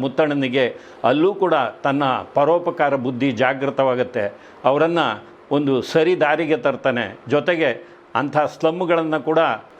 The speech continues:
ಶುಚಿಯಾಗಿ ಇಟ್ಕೋಬೇಕು ಅಂತ ಹೇಳಿ ಸಾಕಷ್ಟು ಅಲ್ಲಿ ಸುಧಾರಣೆಯ ಕೆಲಸಗಳನ್ನು ಮಾಡ್ತಾನೆ. ಅಲ್ಲಿ ಒಂದು ಫ್ಯಾಕ್ಟ್ರಿಯನ್ನು ಕಟ್ಟಿಸೋದಕ್ಕೆ ಬಂಡವಾಳಶಾಹಿ ಒಬ್ಬರು ಬಂದಾಗ ಅದನ್ನು ವಿರೋಧಿಸಿ ಆ ಒಂದು ಜಾಗ ಬಡವರಿಗೆ ಉಳ್ಕೊಳ್ಳೋ ಹಾಗೆ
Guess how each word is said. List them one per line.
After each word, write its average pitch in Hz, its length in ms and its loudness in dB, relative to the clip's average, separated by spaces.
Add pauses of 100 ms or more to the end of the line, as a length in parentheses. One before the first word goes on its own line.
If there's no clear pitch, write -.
(100)
ಶುಚಿಯಾಗಿ 175 600 0
ಇಟ್ಕೋಬೇಕು 143 520 -2
ಅಂತ 127 160 -2 (100)
ಹೇಳಿ 151 240 2 (520)
ಸಾಕಷ್ಟು 180 520 0
ಅಲ್ಲಿ 160 160 2
ಸುಧಾರಣೆಯ 165 680 0 (100)
ಕೆಲಸಗಳನ್ನು 147 640 0
ಮಾಡ್ತಾನೆ. 135 400 0 (680)
ಅಲ್ಲಿ 180 260 2 (420)
ಒಂದು 156 180 2
ಫ್ಯಾಕ್ಟ್ರಿಯನ್ನು 170 760 0
ಕಟ್ಟಿಸೋದಕ್ಕೆ 151 580 0 (460)
ಬಂಡವಾಳಶಾಹಿ 165 840 2
ಒಬ್ಬರು 139 240 0
ಬಂದಾಗ 147 380 2 (480)
ಅದನ್ನು 165 380 2 (480)
ವಿರೋಧಿಸಿ 160 760 2 (360)
ಆ 143 40 2 (140)
ಒಂದು 139 180 -2 (120)
ಜಾಗ 165 220 2 (280)
ಬಡವರಿಗೆ 160 460 2 (100)
ಉಳ್ಕೊಳ್ಳೋ 156 380 0
ಹಾಗೆ 143 200 0